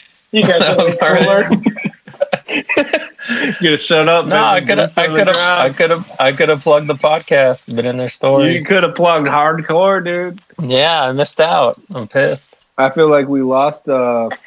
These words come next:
Speaker 3: we lost someone along the way, but, you know.
Speaker 2: Yeah, Bear dipped out.
Speaker 3: You know what's fucking pissed me off lately? You guys wanna fucking hear it?
Speaker 2: Let's hear it.
Speaker 3: So, I live in an apartment complex, right?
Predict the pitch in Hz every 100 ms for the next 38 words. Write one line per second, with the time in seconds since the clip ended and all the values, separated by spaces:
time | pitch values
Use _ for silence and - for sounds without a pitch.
0 | _ _ 143 185 233 - 170 151 139 123
1 | 123 117 113 104 107 117 127 - _ _
2 | _ _ - - 151 151 135 127 120 113
3 | 107 98 98 107 107 104 - 101 101 107
4 | - _ _ _ _ _ _ _ _ _
5 | _ - 180 269 294 - - 240 233 202
6 | 208 190 - 196 190 185 196 190 185 185
7 | 160 - _ _ _ - 226 226 185 202
8 | 165 180 175 160 156 165 165 165 _ _
9 | _ _ _ _ _ _ _ _ _ _
10 | _ - 123 135 117 113 - _ _ _
11 | _ _ _ - _ _ _ _ _ _
12 | _ - _ _ 175 165 151 139 - _
13 | - - - _ _ _ _ _ 302 311
14 | 226 160 143 117 101 135 120 120 113 127
15 | 117 131 127 - 131 135 143